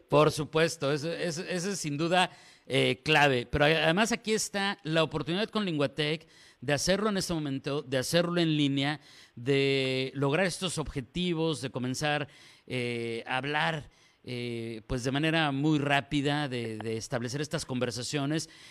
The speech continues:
y en un año ya, ya poder ser, eh, bilingüe en un sentido más completo. Ahora,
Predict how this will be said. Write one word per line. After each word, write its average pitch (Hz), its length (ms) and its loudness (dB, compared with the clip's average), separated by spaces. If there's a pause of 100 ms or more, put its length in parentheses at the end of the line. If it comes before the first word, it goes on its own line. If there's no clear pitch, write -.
y 139 140 0
en 147 80 0
un 190 140 2
año 180 340 0
ya, 139 300 -2
ya 131 180 -2
poder 143 340 0
ser, 143 300 -2 (320)
eh, 120 760 0
bilingüe 151 420 2
en 139 60 2
un 151 100 2
sentido 139 340 2
más 139 200 0
completo. 131 480 -2
Ahora, 160 360 4